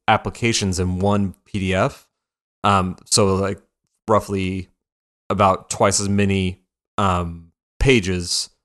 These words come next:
as there were applications. So there's about two to three pages per application. So we would take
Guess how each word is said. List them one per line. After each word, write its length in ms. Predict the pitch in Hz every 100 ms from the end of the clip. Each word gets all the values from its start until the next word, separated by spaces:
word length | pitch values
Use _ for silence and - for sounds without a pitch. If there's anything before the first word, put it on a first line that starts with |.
| _ -
as 200 | 98 90
there 120 | 95
were 140 | 98
applications. 420 | 90 - 95 92
So 60 | 92
there's 100 | 95
about 260 | 87 95 -
two 180 | 127 104
to 60 |
three 260 | 98 110 101
pages 340 | 98 92 90
per 120 | -
application. 540 | 92 90 - 98 - 95
So 80 | 98
we 120 | 113
would 120 | 117
take 360 | 123 113 -